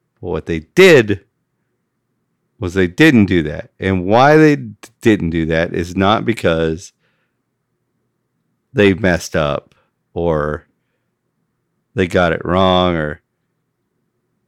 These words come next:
the wording was wrong, because the goal was never that. So all you construction workers, name your power tools.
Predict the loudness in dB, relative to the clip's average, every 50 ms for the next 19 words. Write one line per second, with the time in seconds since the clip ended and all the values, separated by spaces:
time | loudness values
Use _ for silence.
0 | _ _ _ _ _ -8 -8 -6 0 2 4 4 4 4 2 0 0 0 -2 -2
1 | -4 -4 -4 -4 -4 -6 -8 -10 -14 _ _ _ _ _ _ _ _ _ _ _
2 | _ _ _ -14 -12 -12 -10 -8 -8 -8 -6 -6 -8 -10 -4 0 2 4 4 4
3 | 4 2 -2 -2 -4 -6 -6 -6 -6 -6 -8 -12 -14 -14 -14 -16 -16 _ _ _
4 | _ _ _ _ _ _ _ _ _ _ _ _ _ _ _ _ _ _ _ _
5 | _ _ _ _ -20 _ _ _ _ _ _ _ _ _ _ _ _ _ _ _
6 | _ _ _ _ _ _ _ _ _ _ _ _ _ _ _ _ _ _ _ _
7 | _ _ _ _ _ _ _ _ _ -10 0 2 4 4 4 2 0 -4 _ _
8 | _ -2 2 4 4 6 6 4 4 2 0 2 0 0 0 0 0 0 0 0
9 | 0 -4 -4 -2 0 0 -2 -2 -2 -4 -4 -4 -2 -2 0 2 2 2 2 2
10 | 2 0 0 0 2 2 2 2 0 -2 -4 _ _ _ _ _ _ -2 0 2
11 | 2 2 0 -2 -6 -8 -12 -12 -12 -12 -18 -20 -20 -20 _